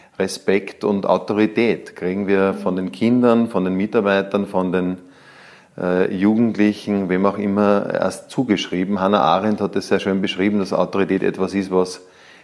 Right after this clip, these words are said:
immer in einem, äh, dialogischen Prinzip, äh, entstehen kann oder wird und, äh,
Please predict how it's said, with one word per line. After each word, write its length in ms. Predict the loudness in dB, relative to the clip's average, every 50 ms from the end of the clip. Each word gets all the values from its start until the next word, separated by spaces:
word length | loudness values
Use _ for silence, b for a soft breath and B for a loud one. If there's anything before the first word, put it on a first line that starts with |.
| B B B
immer 360 | -2 0 2 4 4 4 4
in 120 | 4 4 2
einem, 380 | 2 2 2 0 0 0 0
äh, 320 | 2 2 2 2 2 0 -2 -4 0
dialogischen 480 | 2 2 4 4 2 0 0 -4 -4 -2
Prinzip, 600 | 0 0 0 -2 -4 -8 -8 -8 -10 -12 -6 -2
äh, 300 | 0 0 2 2 2 2
entstehen 920 | 0 0 -4 -4 -4 -6 -6 -4 -4 -2 -2 -2 -2 -4 -4 -10 -16 -18 _ _ _ _ _
kann 380 | -14 -6 -4 -4 -2 -2 0 0
oder 260 | 2 2 2 0 0
wird 440 | -4 0 4 6 6 6 4 2 -8
und, 420 | -6 -4 -2 -2 -2 -4 -6 -8
äh, 380 | -6 -4 -2 -2 0 0 -2 -2